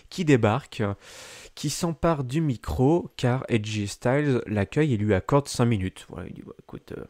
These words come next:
vas-y, parle, parle, dis-nous ce que tu as à nous dire. » Et là, il nous fait un petit peu le, <laughs> la fable de La Fontaine, là, le corbeau et le renard.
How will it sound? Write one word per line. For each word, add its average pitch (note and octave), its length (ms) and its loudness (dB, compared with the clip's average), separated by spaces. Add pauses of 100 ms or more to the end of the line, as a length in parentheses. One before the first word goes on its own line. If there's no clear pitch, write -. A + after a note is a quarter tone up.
vas-y, G#2 240 -6
parle, B2 300 -2
parle, A#2+ 260 -6
dis-nous B2+ 320 -6
ce - 80 -14
que - 80 -4
tu - 240 0
as F#2+ 180 2
à A#2 160 -6
nous G#2+ 120 -4
dire. » A2 380 -2 (1800)
Et C#3 80 6
là, E3+ 100 8
il F#3 80 8
nous D#3+ 60 2
fait E3+ 160 0
un E3 80 2
petit D3 200 -6
peu F3 220 0
le, A#2+ 260 4 (480)
<laughs> - 460 -20
la A#2+ 140 6
fable D#3 260 4
de C3 80 8
La B2 140 8
Fontaine, C3+ 440 2
là, C#3 280 4
le A2+ 100 4
corbeau B2+ 400 4
et B2+ 40 8
le A2+ 100 4
renard. A2 480 -2